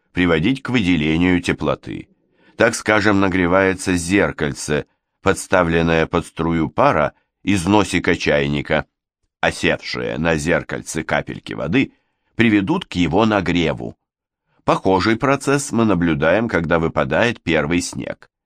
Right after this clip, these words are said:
Как правило, в это время происходит потепление.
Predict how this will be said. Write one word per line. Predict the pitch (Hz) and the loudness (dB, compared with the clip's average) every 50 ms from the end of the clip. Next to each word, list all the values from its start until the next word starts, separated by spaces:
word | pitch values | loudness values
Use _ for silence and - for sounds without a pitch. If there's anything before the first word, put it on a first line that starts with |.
| _ _ _ _ _ _ _ _ | _ _ _ _ _ _ _ _
Как | - 104 104 - | 0 0 0 0
правило, | - 101 151 190 190 196 196 190 180 | 0 0 2 2 2 0 0 0 0
в | 143 139 | 0 0
это | 151 156 - 160 | -2 0 -2 -2
время | 147 127 120 131 147 151 147 | 0 2 2 2 2 2 0
происходит | 147 - 90 85 78 73 - - 78 92 98 110 123 - _ | -2 -2 -2 0 -2 -2 -2 -2 -2 0 0 0 -4 -6 _
потепление. | - 101 - - 110 - - 58 50 50 50 57 57 50 50 - | -2 -2 0 0 -2 -2 -4 -8 -8 -8 -6 -8 -8 -10 -10 -12